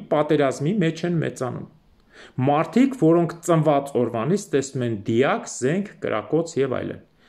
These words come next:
Նման ռազմականացված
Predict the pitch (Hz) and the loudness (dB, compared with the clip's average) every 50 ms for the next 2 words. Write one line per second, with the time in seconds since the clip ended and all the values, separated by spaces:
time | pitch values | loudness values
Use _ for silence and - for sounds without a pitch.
0 | _ - - - _ _ _ _ _ _ _ _ _ _ _ _ _ _ _ 127 | _ -20 -20 -20 _ _ _ _ _ _ _ _ _ _ _ _ _ _ _ 0
1 | 131 143 170 190 208 254 269 233 - - - - - - - 151 156 165 - - | 2 2 4 4 4 2 2 0 -2 -2 -4 -4 -2 0 0 2 2 0 0 -2
2 | 160 160 160 156 160 156 151 151 143 135 135 - - - 117 107 104 | -2 -2 -2 -2 -2 -2 -2 -2 -2 -4 -6 -8 -8 -6 -6 -6 -8